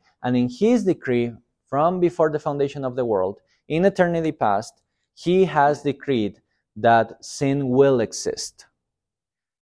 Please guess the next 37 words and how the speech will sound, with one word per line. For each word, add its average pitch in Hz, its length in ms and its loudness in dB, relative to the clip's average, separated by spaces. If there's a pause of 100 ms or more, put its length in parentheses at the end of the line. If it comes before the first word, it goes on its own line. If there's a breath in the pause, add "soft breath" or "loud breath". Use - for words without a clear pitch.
And 117 140 -4
he 175 280 2
has 139 600 0 (400)
allowed 139 800 8
that 104 280 4
to 104 100 -10
happen. 85 500 -4 (480)
Yet, 135 420 6 (400 soft breath)
uh, 113 360 6
uh, 113 340 4
um, 98 540 4 (100)
as 117 220 2
something 156 500 0
that 117 140 4
is 113 280 2
undesired, 110 880 -4
as 92 140 -10
something 131 360 -6
that 110 140 -4
he 117 200 -8
will 110 440 -2 (240)
destroy 107 520 2
at 95 160 0
some 101 240 -4
point. 117 340 0 (300)
But 131 120 4
if 123 160 -2
God 208 380 8
didn't 147 280 0
decree 196 360 0
it, 101 320 0 (240)
if 127 160 -2
he 185 240 0
didn't 156 320 2
desire 139 600 0
it 104 240 -2
to, 104 220 -4